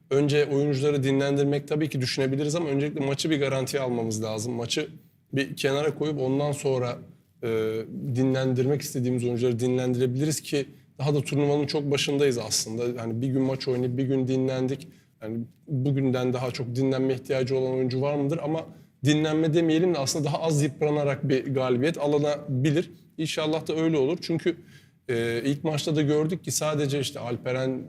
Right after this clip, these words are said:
Shane Larkin, e, ya da Cedi değil, herkes işin içinde. Herkes, e, o katkıyı verecek durumda.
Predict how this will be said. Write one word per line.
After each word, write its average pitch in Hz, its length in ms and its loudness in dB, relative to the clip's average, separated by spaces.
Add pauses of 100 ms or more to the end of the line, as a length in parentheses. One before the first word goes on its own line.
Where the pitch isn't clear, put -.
Shane 123 400 0
Larkin, 127 600 -2 (440)
e, 127 40 -2
ya 117 280 2
da 110 140 -2
Cedi 131 300 2
değil, 147 140 2
herkes 135 440 -2
işin 120 240 -4
içinde. 120 340 -4
Herkes, 139 440 -2 (400)
e, 120 180 0
o 135 140 -2
katkıyı 143 420 0
verecek 139 400 0
durumda. 120 400 -4